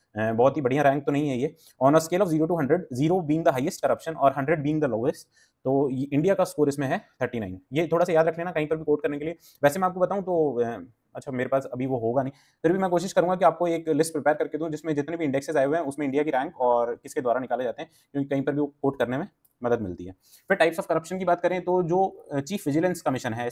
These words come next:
या सेंट्रल विजिल-, विजिलेंस कमीशन है, सीवीसी, है ना, उसने तो सत्ताईस टाइप के करप्शन बता रखे हैं। हम लोग कुछ कुछ देख लेते हैं, इसमें से देखो, अ, आठ पढ़ेंगे और आठ में से अगर आपको चार याद आए, पांच याद आए तो अच्छा है। एडमिनिस्ट्रेटिव करप्शन हो सकता है giving illegal benefit to someone by manipulating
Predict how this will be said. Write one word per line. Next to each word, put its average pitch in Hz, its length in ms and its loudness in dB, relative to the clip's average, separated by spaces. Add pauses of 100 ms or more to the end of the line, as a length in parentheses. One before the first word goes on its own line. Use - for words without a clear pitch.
या 139 120 -2
सेंट्रल 147 240 -4
विजिल-, 139 380 -4
विजिलेंस 135 300 -4
कमीशन 123 280 -6
है, 143 60 -6
सीवीसी, 131 560 -8 (840)
है 139 60 2
ना, 170 60 0
उसने 156 260 -4
तो 190 80 0
सत्ताईस 175 360 0
टाइप 143 160 0
के 156 80 0
करप्शन 131 360 0 (140)
बता 107 180 2
रखे 95 180 -2
हैं। 87 80 -14 (640)
हम 143 100 4
लोग 165 120 4
कुछ 165 120 -2
कुछ 165 120 0
देख 143 140 4
लेते 143 180 0
हैं, 147 80 -2
इसमें 143 220 -2
से 160 100 -2
देखो, 147 160 2
अ, 131 160 -4
आठ 120 460 4
पढ़ेंगे 139 300 0 (280)
और 107 200 4
आठ 131 220 6
में 139 60 -2
से 139 120 -2
अगर 123 100 4
आपको 120 140 4
चार 120 240 4
याद 117 160 2
आए, 117 120 -2
पांच 113 260 -4
याद 107 120 -2
आए 110 120 -8
तो - 260 -10
अच्छा 101 200 -8
है। 92 100 -2
एडमिनिस्ट्रेटिव 147 400 0
करप्शन 147 280 2
हो 143 80 -4
सकता 143 200 -6
है 147 60 -2
giving 139 240 -2
illegal 160 300 2
benefit 139 280 -2
to 143 140 -8
someone 139 240 -4
by 139 120 2
manipulating 127 460 -6